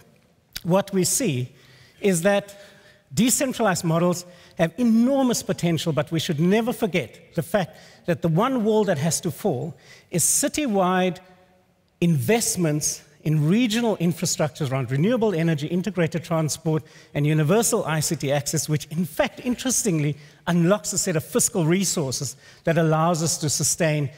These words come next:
a different set of logics for how infrastructure will work. And finally, we've got to recognize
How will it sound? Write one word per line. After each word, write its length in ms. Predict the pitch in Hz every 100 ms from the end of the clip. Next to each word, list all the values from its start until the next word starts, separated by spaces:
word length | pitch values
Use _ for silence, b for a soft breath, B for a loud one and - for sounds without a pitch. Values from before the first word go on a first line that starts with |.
| B -
a 60 |
different 440 | 151 226 - 208 180
set 180 | 170 135
of 100 | 139
logics 480 | 143 139 139 - - B B
for 100 | -
how 220 | 123 151
infrastructure 680 | 156 143 - 143 147 127 151
will 200 | 123 123
work. 220 | 120 104 - - B B B B -
And 160 | 180
finally, 540 | - 254 254 202 113 104 B B B B
we've 220 | 160 156
got 140 | 151 208
to 120 | 240
recognize 840 | 185 165 - 143 123 98 117 -